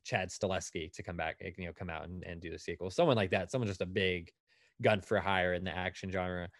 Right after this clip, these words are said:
I think people would go absolutely nuts, and I think it would be a, a pretty damn good or great, um, you know, action movie. So, uh, we'll see what happens, but, um, again, a pleasant surprise.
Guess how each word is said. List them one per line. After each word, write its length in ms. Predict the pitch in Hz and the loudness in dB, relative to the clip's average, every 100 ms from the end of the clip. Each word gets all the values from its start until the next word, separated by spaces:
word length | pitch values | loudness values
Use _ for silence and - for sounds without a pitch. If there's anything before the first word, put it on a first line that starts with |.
| - _ _ - | -20 _ _ 2
I 120 | 180 | 4
think 160 | 151 101 | 4 4
people 200 | 104 101 | 4 4
would 180 | 87 95 | 2 2
go 60 | |
absolutely 440 | 90 92 101 82 101 | 2 0 -4 -2 2
nuts, 240 | 120 110 | 2 2
and 80 | 90 | -2
I 60 | |
think 120 | 104 90 | -2 -2
it 40 | |
would 80 | 87 | -2
be 140 | 87 | -4
a, 60 | 82 - - | -4 -8 -12
a 100 | 82 - | -14 -14
pretty 300 | - 110 92 | -4 -2 0
damn 380 | 98 92 85 87 | 0 -2 -2 0
good 340 | 95 92 90 | 2 2 0
or 260 | 85 82 85 | -2 -6 -2
great, 300 | 101 101 - _ _ - | 0 0 0 _ _ -10
um, 480 | 92 87 82 87 104 _ 98 | -8 -8 -10 -14 -18 _ -6
you 100 | 92 | -4
know, 40 | |
action 400 | 101 110 - 90 - | -4 -6 -6 -12 -10
movie. 160 | - | -12
So, 340 | - - 90 95 _ _ _ _ - | -10 -8 -8 -10 _ _ _ _ -8
uh, 220 | 92 92 - | -4 -4 2
we'll 100 | 139 | 4
see 140 | 165 262 | 6 8
what 80 | |
happens, 380 | 143 143 180 170 | 8 8 4 2
but, 260 | 143 104 - _ _ _ - | 4 4 2 _ _ _ -6
um, 380 | 101 101 98 - | -2 0 0 -2
again, 340 | 123 131 92 92 | 2 2 2 -2
a 60 | 113 | -2
pleasant 480 | 175 175 160 165 | 2 6 6 8
surprise. 720 | 151 151 131 117 117 117 - | 6 6 6 10 10 10 4